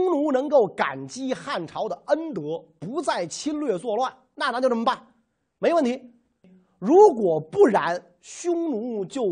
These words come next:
会因为得到了西域，利用西域丰厚的贡物和众多兵马，骚扰攻击汉朝的边境，这是为仇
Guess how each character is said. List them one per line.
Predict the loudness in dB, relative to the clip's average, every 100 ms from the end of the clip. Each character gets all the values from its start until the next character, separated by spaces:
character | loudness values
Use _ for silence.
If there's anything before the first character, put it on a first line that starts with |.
| -2
会 | -4 -4
因 | -4 -8 -6
为 | -4 -6
得 | -8 -10 -6
到 | -6
了 | -6
西 | -8 -12 -10
域， | -8 -10 -8
利 | -8 -6
用 | -8 -8
西 | -12 -10
域 | -8 -8
丰 | -8 -8 -8 -6
厚 | -6 -4
的 | -6
贡 | -4 -4 -4
物 | -8 -10
和 | -10
众 | -12 -10 -10
多 | -8 -8
兵 | -6 -8 -10
马， | -12 -14 -14 _ _
骚 | -4 0 2 2
扰 | -2 -4 -10
攻 | -10 -10 -12
击 | -12 -14
汉 | -12 -12 -12
朝 | -12 -12
的 | -10
边 | -10
境， | -10 -14 _ _ _ _ _
这 | 2 4
是 | 4
为 | 0 -2
仇 | -4 -2